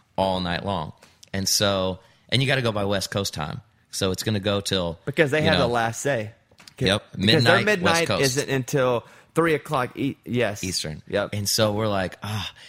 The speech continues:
Speaker 1: So we're in Baltimore. We're sort of starting to hug, but we're not sure yet. We don't wanna jinx it. So we talked to the record label that night, and they said, "We can't give you any kind of a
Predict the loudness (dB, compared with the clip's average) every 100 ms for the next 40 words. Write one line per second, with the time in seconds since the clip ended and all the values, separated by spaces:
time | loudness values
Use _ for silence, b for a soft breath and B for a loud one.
0 | B B -6 -4 0 2 2 0 -4 -10
1 | _ -4 -4 -4 -4 -4 -6 -12 _ -6
2 | -2 0 0 0 0 0 0 -2 -6 -16
3 | _ _ _ -10 -4 -2 0 -2 0 0
4 | 0 -2 -6 b b -8 -4 -2 -2 -4
5 | 0 0 0 0 0 0 -2 -2 -2 -2
6 | -2 0 0 0 0 -2 b b b b
7 | -2 0 2 0 -4 -8 _ _ -8 -6
8 | -4 -4 -6 -4 -4 -4 -4 -4 -2 -4
9 | -2 -4 -4 -4 -4 -4 -6 -8 -6 -6
10 | -6 -8 -6 -8 -8 -8 -8 -8 -8 -8
11 | -10